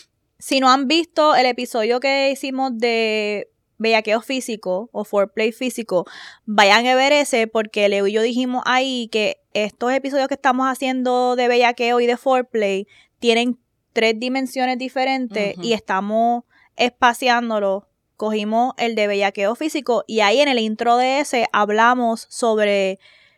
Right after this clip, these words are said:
Speaker 1: el bellaqueo, hablamos sobre,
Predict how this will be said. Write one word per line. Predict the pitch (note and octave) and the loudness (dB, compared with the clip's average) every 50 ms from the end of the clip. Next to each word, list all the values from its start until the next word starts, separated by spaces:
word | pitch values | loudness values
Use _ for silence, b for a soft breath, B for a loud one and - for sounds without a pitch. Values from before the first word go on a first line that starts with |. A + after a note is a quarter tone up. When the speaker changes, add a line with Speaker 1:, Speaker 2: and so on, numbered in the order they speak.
| b b b _ _ _ _ _ - | b b b _ _ _ _ _ -4
Speaker 1:
el | G#3+ A3 G#3+ | -2 -2 0
bellaqueo, | G3+ A3 G#3+ G#3 G3 G3+ G#3 - A#3 A#3+ A#3+ A#3+ A#3 A#3 A#3 A#3 A#3 A#3 A3+ - | 0 2 2 4 2 2 2 0 2 2 4 4 4 4 4 4 4 2 2 2
hablamos | - A3 G#3+ G#3+ G#3+ G3+ G3+ G#3 G#3+ A3 A#3 - | 2 2 2 2 2 2 2 2 0 -2 -4 -4
sobre, | - B3+ A#3+ A#3+ A#3 A#3 A3+ A3 G#3+ G#3 G3+ G3 F#3+ | -2 -2 0 0 0 0 0 0 0 0 -2 -2 -4